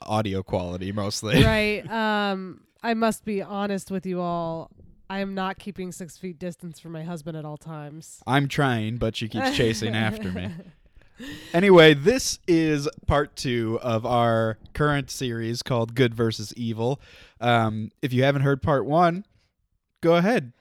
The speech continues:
Speaker 1: Go listen to it. It's, uh,
Speaker 2: Yep.
Speaker 1: it's the last episode we did, and it's pretty fun. Um, it, during this part, we're going to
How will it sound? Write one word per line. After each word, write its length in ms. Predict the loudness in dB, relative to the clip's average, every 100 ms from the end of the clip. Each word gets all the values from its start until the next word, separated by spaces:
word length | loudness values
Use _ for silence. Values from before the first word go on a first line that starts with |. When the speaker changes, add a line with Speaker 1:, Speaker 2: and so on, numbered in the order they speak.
| _ 2
Speaker 1:
Go 100 | 6
listen 300 | 6 4 2
to 180 | 4 2
it. 140 | 2 0
It's, 200 | 2 6
uh, 40 | 8 6
Speaker 2:
Yep. 60 |
Speaker 1:
it's 120 | 4 2
the 100 | 2
last 240 | 2 2
episode 380 | -2 0 0 2
we 120 | 0
did, 280 | -2 -4 -4
and 140 | -8
it's 100 | -12
pretty 240 | -8 -6 -4
fun. 380 | -4 -4 -4 -10 -20 -20 -8 4
Um, 560 | 6 6 4 -2 -8 -14 _ -20 -20 _ -20 _
it, 140 | -4
during 280 | 2 4 4
this 140 | 0 0
part, 260 | 4 4
we're 180 | 4 2
going 260 | 0 -2 -4
to 600 | -6 -4 -2 -2 -2